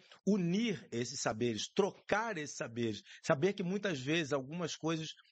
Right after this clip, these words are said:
não podem, é, é, co-, coexistir hoje com a, com, com a humanidade, porque a ciência comprova muitas vezes que, é, não, não, não, não, não tem nenhuma, nenhuma, nenhuma validade aí sim, né?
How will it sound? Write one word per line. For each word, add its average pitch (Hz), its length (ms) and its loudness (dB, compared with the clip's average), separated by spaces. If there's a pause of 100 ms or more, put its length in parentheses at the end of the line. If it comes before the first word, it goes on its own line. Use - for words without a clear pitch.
não 170 240 2
podem, 170 640 0 (400)
é, 123 360 2
é, 127 80 -2
co-, 147 580 0
coexistir 156 920 0
hoje 123 400 -2
com 117 200 -2
a, 110 180 0
com, 107 240 -4
com 127 100 0
a 120 60 4
humanidade, 123 720 0
porque 143 440 0 (160)
a 127 80 -2
ciência 151 520 0
comprova 127 640 -2
muitas 110 280 -6
vezes 113 280 -4
que, 113 200 -2 (460)
é, 110 420 2 (400)
não, 123 140 2
não, 123 300 -4
não, 123 320 0
não, 120 180 0 (100)
não 113 160 0
tem 120 460 0
nenhuma, 127 500 -2
nenhuma, 123 520 -4
nenhuma 131 240 0
validade 131 680 0
aí 123 200 -4
sim, 175 340 -6 (240)
né? 131 220 2